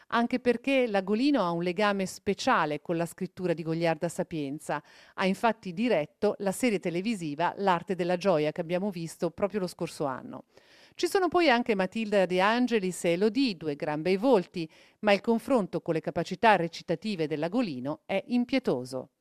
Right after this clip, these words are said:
Un film sicuramente da vedere, ma non all'altezza di altri lavori di Martone, e qui mi riferisco a Nostalgia, in concorso a Cannes qualche anno fa.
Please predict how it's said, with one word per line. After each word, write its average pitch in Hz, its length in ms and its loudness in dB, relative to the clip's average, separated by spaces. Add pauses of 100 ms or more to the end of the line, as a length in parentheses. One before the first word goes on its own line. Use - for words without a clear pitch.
(720)
Un 247 100 4
film 277 240 6
sicuramente 220 600 2
da 196 100 6
vedere, 208 440 4
ma 180 220 0
non 233 160 2
all'altezza 220 600 2
di 196 120 2
altri 202 280 4
lavori 180 280 0
di 175 120 -4
Martone, 190 580 2 (340)
e 277 140 -2
qui 302 160 4
mi 285 100 6
riferisco 185 580 0
a 170 80 4
Nostalgia, 190 680 2
in 247 100 2
concorso 185 440 -2
a 247 60 2
Cannes 170 340 -2
qualche 185 260 2
anno 165 200 0
fa. 123 280 -6